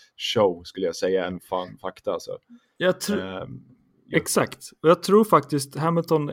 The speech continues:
Speaker 2: är ju inte bara good, han är great, och han vet med sig att om han släpper Max Verstappen i den här kurvan så kommer han ta chansen, han kommer glida ut och han kommer antagligen få en,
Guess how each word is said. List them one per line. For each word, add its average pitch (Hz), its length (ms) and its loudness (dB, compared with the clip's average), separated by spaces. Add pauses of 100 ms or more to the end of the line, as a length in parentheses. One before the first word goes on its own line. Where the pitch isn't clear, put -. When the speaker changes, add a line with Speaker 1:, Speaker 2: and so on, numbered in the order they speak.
Speaker 2:
är 175 280 2
ju 170 220 2
inte 131 240 -2
bara 120 220 4
good, 123 340 0
han 131 120 -2
är 135 40 -2
great, 131 500 0
och 135 60 -2
han 147 160 0
vet 151 160 0
med 165 240 0
sig 127 140 -2
att 120 160 -2
om 135 200 -4
han 156 160 -2
släpper - 540 -2
Max 123 320 -4
Verstappen 139 400 -2
i 123 40 0
den 117 60 -2
här 127 160 -2
kurvan 117 300 0
så 117 100 -8
kommer 127 220 -2
han 117 120 -4
ta 156 200 2
chansen, 120 480 -2
han 120 120 -4
kommer 127 180 -4
glida 131 240 2
ut 120 420 0
och 120 220 -2
han 123 140 0
kommer 117 240 -4
antagligen 117 560 -2
få 113 200 -4
en, 110 140 -4